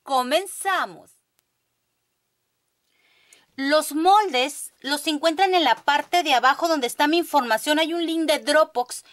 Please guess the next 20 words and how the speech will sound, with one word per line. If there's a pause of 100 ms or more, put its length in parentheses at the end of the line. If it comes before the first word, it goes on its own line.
(140)
donde
ustedes
pueden
bajar
sus
moldes. (260)
De
todas
formas,
cualquier
cosa,
mándenme
un
mail
a
margaritanex
arroba
gmail
punto
com.